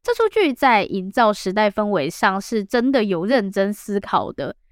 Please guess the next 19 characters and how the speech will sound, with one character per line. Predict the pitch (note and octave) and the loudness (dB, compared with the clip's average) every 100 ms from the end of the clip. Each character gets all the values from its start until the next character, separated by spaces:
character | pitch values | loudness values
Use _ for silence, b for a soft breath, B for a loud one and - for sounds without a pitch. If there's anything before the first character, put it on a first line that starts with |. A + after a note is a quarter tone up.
| _ - | _ -4
这 | G#4+ | 0
也 | G3 | 0
是 | - A#3 G#3+ | 0 0 0
Podcast | A3 G3+ A#3 E3+ - | 0 0 0 -2 -4
的 | - A#2 | -6 -6
局 | - F3 E3+ | -8 -10 -8
限， | G3 - A#3 F3 | -8 -2 0 0
毕 | G3 G4 | 0 2
竟 | G4+ C#4 | 4 2
我 | F3+ | 0
们 | F#3 | -2
只 | G3 A#3 | 0 2
有 | G3 | 2
声 | D#3+ - A3+ G#3+ | 0 -4 -2 -2
音 | G#3 G#3+ | 0 -2
嘛， | G#3 G3+ - - | 0 0 -2 -12
所 | - A3+ | -6 -2
以 | G3 | -2
推 | F#3+ G#4+ | -2 -2